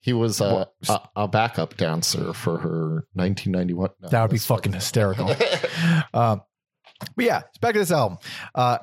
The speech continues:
Speaker 2: I love every song, pretty much. Yeah, I, I, this one, uh, when I first heard it, I was like, "Oh, this is,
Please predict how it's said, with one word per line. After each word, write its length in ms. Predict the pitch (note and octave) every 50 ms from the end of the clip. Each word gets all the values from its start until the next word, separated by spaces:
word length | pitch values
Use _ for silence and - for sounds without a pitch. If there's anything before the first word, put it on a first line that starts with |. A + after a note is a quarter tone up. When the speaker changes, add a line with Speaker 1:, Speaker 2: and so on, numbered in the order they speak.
| - _
Speaker 2:
I 180 | B2+ C#3 D3+ E3
love 380 | F3 F3 F3 E3 E3 D#3+ D3 D3+
every 200 | D#3+ D#3 D#3+ D#3
song, 440 | - - C#3+ B2+ B2 B2+ C3+ C3 - _ _ - - - - - _ -
pretty 200 | E3+ D#3+ D3+ C#3+
much. 380 | C3+ C3 B2 A#2 - - - - _ _ _ _ _ _ _ _ _ _ _ _
Yeah, 240 | - C#3 B2+ A2+ F#2 - - - _ -
I, 100 | - C3+
I, 180 | - - - -
this 300 | - D#3 D3 F3 F#3 -
one, 260 | G3+ G#3+ A3 G#3 G3+ - -
uh, 280 | C#3 C3+ B2+ A#2+ A#2 - -
when 180 | - C3+ C#3 C3+
I 20 |
first 260 | B2 - G#3 F#3 - -
heard 100 | F#3 E3
it, 0 |
I 40 |
was 80 | D3+ C#3
like, 60 | C#3+ -
"Oh, 140 | D#3+ D3
this 240 | B2 C#3 F3 F3 -
is, 260 | A3 F#3+ D#3 B2 -